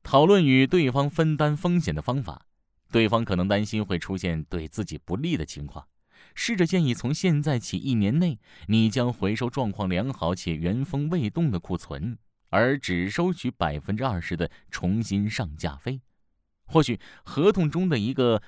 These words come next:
含糊条款会减轻他们的担忧，该条款适用于市场变化的情况。还可以考虑在合同中加入逃生条款，俗称黄鼠狼条款，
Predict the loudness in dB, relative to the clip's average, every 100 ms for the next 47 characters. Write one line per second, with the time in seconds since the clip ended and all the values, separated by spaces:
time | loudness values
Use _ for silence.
0 | -12 -4 0 2 2 -2 -2 2 2 2
1 | -2 -2 0 -2 -2 -4 -4 -8 -6 -6
2 | -6 -6 -4 -6 -6 -6 -6 -8 -10 _
3 | _ _ _ 4 4 4 0 -2 -6 -10
4 | -20 -12 -4 -2 0 2 0 -2 -6 -4
5 | -4 -4 -6 -6 -2 -2 -2 -2 -4 -6
6 | -10 -10 -10 -12 _ _ _ _ _ _
7 | -2 4 6 4 0 2 2 2 -4 -16
8 | -8 0 2 0 -2 -2 0 0 0 0
9 | 0 0 0 -2 _ -16 -6 -2 0 0
10 | 0 2 2 -2 -8 -8 -10 -14 -16 _
11 | _ _ _ -6 -2 0 2 0 -4 _
12 | -4 0 2 0 -4 -8 -8 -4 -4 -6
13 | -10 -10 -16